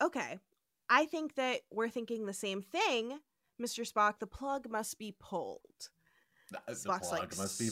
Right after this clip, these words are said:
Speaker 2: pulled.
Speaker 1: "Sir?" Kirk's like,
Speaker 2: Mm-hmm.
Speaker 1: "Landru must die." And Spock says, "Captain, our prime directive of non-interference." And Kirk's like, "That refers to living, growing cultures. That's not this. This is the first time we hear about the prime directive."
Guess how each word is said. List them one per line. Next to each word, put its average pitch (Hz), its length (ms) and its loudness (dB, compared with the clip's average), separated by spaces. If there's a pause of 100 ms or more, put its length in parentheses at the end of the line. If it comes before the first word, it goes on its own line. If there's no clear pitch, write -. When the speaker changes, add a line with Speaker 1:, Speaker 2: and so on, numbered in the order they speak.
Speaker 2:
pulled. 120 160 6
Speaker 1:
"Sir?" 214 600 4 (640)
Kirk's 190 240 0
like, 208 140 2
Speaker 2:
Mm-hmm. 240 420 0
Speaker 1:
"Landru 311 300 -2
must 214 600 -2 (240)
die." - 580 2 (460)
And 190 100 -8
Spock 202 320 0
says, 240 220 -4
"Captain, 381 380 10
our 180 140 4
prime 262 340 2
directive 196 560 -2 (120)
of 185 160 -4
non-interference." 233 1300 -2
And 175 100 -8
Kirk's 214 360 -4
like, 214 180 0
"That 349 200 12
refers 320 360 2
to 262 100 -6
living, 285 280 0
growing 269 360 6
cultures. 233 680 -2
That's 233 240 -2
not 262 240 6
this. 285 420 4 (440)
This - 160 -6
is 269 100 -4
the 220 100 -6
first 254 280 -4
time 302 180 -2
we 208 100 -2
hear 226 200 -2
about 226 240 0
the - 40 -14
prime 208 380 -4
directive." 175 840 -8